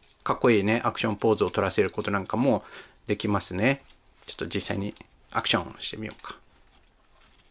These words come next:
そうだな、あの、なんか劇場版見に行った頃をすごく思い出しますね。あ、なんか、あ、なんかもう、もうちょっと大きい活躍あるかなと思ったんだけどね。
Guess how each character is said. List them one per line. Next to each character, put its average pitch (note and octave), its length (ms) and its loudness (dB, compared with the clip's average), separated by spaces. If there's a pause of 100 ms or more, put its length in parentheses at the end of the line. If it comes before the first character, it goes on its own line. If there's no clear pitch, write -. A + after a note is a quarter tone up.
(540)
そ - 160 4
う - 20 6
だ B2 80 6
な、 B2 340 4
あ B2 60 6
の、 B2 160 6
な C#3 80 4
ん - 20 -2
か A2+ 80 0
劇 D#3 280 4
場 C4 120 6
版 B3 240 6
見 B3+ 60 8
に B3+ 80 8
行 G#3+ 80 4
っ - 20 -10
た E3+ 80 2
頃 C3 220 6
を A2+ 80 4
す C3+ 140 4
ご B2+ 100 8
く - 100 -2
思 A2+ 240 4
い - 20 6
出 B2+ 120 4
し - 160 2
ま C3 100 4
す - 160 -6
ね。 A#2 160 2 (600)
あ、 G#3 100 4
な C4 80 6
ん A#3+ 60 6
か、 F#3+ 340 2 (800)
あ、 A3 240 8
な A#3 80 8
ん G3+ 40 2
か F3 120 6
も A#3+ 340 6
う、 D4+ 40 8
も D4 140 8
う B3+ 60 4
ち D#4+ 80 4
ょ - 40 4
っ - 20 -2
と G#3 180 8
大 G#3+ 80 4
き A#3+ 120 4
い - 20 2
活 E3 240 2
躍 D3+ 160 4
あ D3+ 40 6
る D3 60 4
か A2+ 160 0
な A#2 160 4
と G#2+ 100 -8
思 G2+ 120 -2
っ - 40 -4
た - 120 -4
ん - 40 -6
だ - 120 -10
け - 80 -16
ど - 100 -12
ね。 - 180 -10